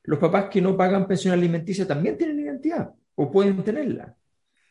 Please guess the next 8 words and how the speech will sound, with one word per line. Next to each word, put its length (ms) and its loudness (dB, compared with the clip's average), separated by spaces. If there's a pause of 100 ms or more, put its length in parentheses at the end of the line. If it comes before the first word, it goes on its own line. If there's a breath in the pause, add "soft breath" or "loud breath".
y 120 -2
pueden 280 2
identificarse 680 -2
entonces 440 -6
con 260 0
líderes 360 2
políticos 520 -4
que 380 0